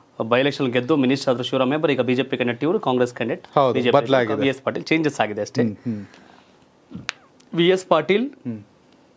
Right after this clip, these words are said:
Speaker 1: ಹೆಬ್ಬಾರ್ ನಡುವಿನ ಹಣಾಹಣಿಯಲ್ಲಿ
Speaker 2: ಹ್ಮ್.
Speaker 1: ಒಂದ್ ಸ್ವಲ್ಪ ಹೆಬ್ಬಾರ್ಗೆ ಬಲ ಕಾಣ್ತಾ ಇದೆ.
Speaker 2: ಹ್ಮ್. ಯಾವ ತರ ಅಂತ?
Speaker 1: ಮಿನಿಸ್ಟರ್ ಆಗಿದ್ದವರು,
Speaker 2: ಹ್ಮ್, ಹ್ಮ್.
Speaker 1: ಆ, ತಂತ್ರಗಾರಿಕೆ ಮತ್ತೆ ಪಕ್ಷ
Speaker 2: ಹ್ಮ್.
Speaker 1: ಒಂದಷ್ಟು ಸ್ಟ್ರಾಟಜಿ ಎಲ್ಲಾ ವಿಚಾರದಲ್ಲೂ ಇದ್ ಮಾಡ್ಕೋತಾವ್ರೆ.
Speaker 2: ಹ್ಮ್, ಹ್ಮ್.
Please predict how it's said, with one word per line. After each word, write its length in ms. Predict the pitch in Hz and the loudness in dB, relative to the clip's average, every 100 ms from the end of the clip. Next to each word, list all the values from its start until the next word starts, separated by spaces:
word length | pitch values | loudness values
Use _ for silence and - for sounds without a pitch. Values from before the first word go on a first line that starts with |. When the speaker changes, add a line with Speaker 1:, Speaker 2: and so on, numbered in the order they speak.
| _ - - | _ -20 -2
Speaker 1:
ಹೆಬ್ಬಾರ್ 460 | 156 131 165 190 | -2 2 2 4
ನಡುವಿನ 340 | 165 143 139 135 | 2 2 0 0
ಹಣಾಹಣಿಯಲ್ಲಿ 720 | 120 127 143 123 117 107 151 | 0 2 2 2 -4 -4 -6
Speaker 2:
ಹ್ಮ್. 360 | - 120 107 - _ - _ _ - | -8 -12 -12 -14 _ -20 _ _ -6
Speaker 1:
ಒಂದ್ 100 | 123 | -2
ಸ್ವಲ್ಪ 220 | 139 131 | -2 -2
ಹೆಬ್ಬಾರ್ಗೆ 560 | 127 131 131 180 156 151 | 0 0 2 2 2 0
ಬಲ 280 | 123 120 151 | 0 2 2
ಕಾಣ್ತಾ 380 | 151 117 113 107 | 0 -2 -4 -6
ಇದೆ. 160 | 101 | -6
Speaker 2:
ಹ್ಮ್. 480 | 107 _ - 110 101 - _ _ _ _ _ _ _ 120 | -10 _ -12 -10 -12 -18 _ _ _ _ _ _ _ -6
ಯಾವ 120 | 110 | -6
ತರ 200 | - 104 | -6 -10
ಅಂತ? 180 | 104 - - _ _ _ - - _ - | -12 -16 -20 _ _ _ -20 -20 _ -8
Speaker 1:
ಮಿನಿಸ್ಟರ್ 400 | 131 139 165 - | -2 0 0 0
ಆಗಿದ್ದವರು, 400 | 120 107 101 104 | -2 -2 -4 -4
Speaker 2:
ಹ್ಮ್, 360 | 120 - 120 110 | -6 -4 -4 -2
ಹ್ಮ್. 160 | 127 143 - _ _ _ _ _ - | -6 -8 -16 _ _ _ _ _ -8
Speaker 1:
ಆ, 220 | 131 120 | -4 -4
ತಂತ್ರಗಾರಿಕೆ 760 | 120 147 143 143 127 117 117 156 | -2 -2 0 2 4 2 2 2
ಮತ್ತೆ 260 | 143 135 | 2 0
ಪಕ್ಷ 380 | 147 139 135 - | -2 -2 -2 -2
Speaker 2:
ಹ್ಮ್. 540 | 110 - - 120 104 104 | -2 -2 -10 -12 -12 -8
Speaker 1:
ಒಂದಷ್ಟು 320 | 143 139 - | -6 -4 -6
ಸ್ಟ್ರಾಟಜಿ 580 | 127 131 127 127 120 120 | -2 0 0 -2 -2 -4
ಎಲ್ಲಾ 220 | 127 127 127 | 0 2 2
ವಿಚಾರದಲ್ಲೂ 480 | 120 120 107 123 | 0 -2 0 0
ಇದ್ 140 | 143 117 | -2 0
ಮಾಡ್ಕೋತಾವ್ರೆ. 520 | 110 104 101 98 135 | -2 -2 -2 -2 -2
Speaker 2:
ಹ್ಮ್, 320 | 196 - 120 | -6 -10 -10
ಹ್ಮ್. 140 | 110 | -10